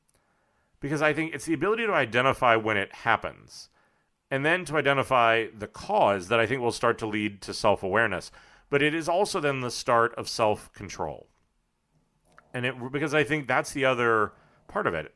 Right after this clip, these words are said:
And there are plenty of times whenever I get emails from people, there are times whenever I need to close my email, I need to go for a walk, I need to,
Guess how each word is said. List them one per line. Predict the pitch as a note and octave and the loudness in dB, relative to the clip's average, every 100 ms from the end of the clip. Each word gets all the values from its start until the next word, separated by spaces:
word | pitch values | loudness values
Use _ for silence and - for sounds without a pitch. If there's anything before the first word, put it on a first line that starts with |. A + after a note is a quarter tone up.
| - | -4
And | C#3+ | 0
there | E3+ | 0
are | F3+ | 0
plenty | - A3 | -2 -2
of | A3+ | 0
times | F3 E3+ A2+ G2+ | 2 2 2 0
whenever | C3 C#3 | 0 2
I | C#3 | 2
get | B2+ C3 B2+ | 2 0 0
emails | C#3 C#3 A#2 G2+ | -2 0 2 0
from | G2 | -4
people, | D#2+ E2+ C#2 G1+ - _ _ _ _ _ _ _ _ _ _ _ | -8 -10 -12 -16 -20 _ _ _ _ _ _ _ _ _ _ _
there | C3+ C#3 | 0 0
are | |
times | C#3+ E3 E3+ C3 | 2 0 0 0
whenever | C#3+ C3 B2 A#2+ | 2 2 2 -2
I | |
need | A2 A2 G#2 | -2 -6 -6
to | - G#2+ G2+ G2 F#2+ F#2 F#2 _ _ _ _ _ _ _ _ | 0 0 2 -2 -4 -8 -12 _ _ _ _ _ _ _ _
close | - G#2+ G#2 | -2 -2 -2
my | G2 | -4
email, | G2+ A#2+ B2+ A#2 | -4 -2 0 0
I | G2+ | -2
need | F2+ E2+ | -6 -8
to | |
go | E2+ E2+ | -6 -6
for | - | -6
a | D#2+ | -8
walk, | E2+ B2 C3+ B2+ | -2 2 2 0
I | - G#2+ | -6 -6
need | G#2 G#2 - | -4 -6 -4
to, | G#2+ G2 | -2 -2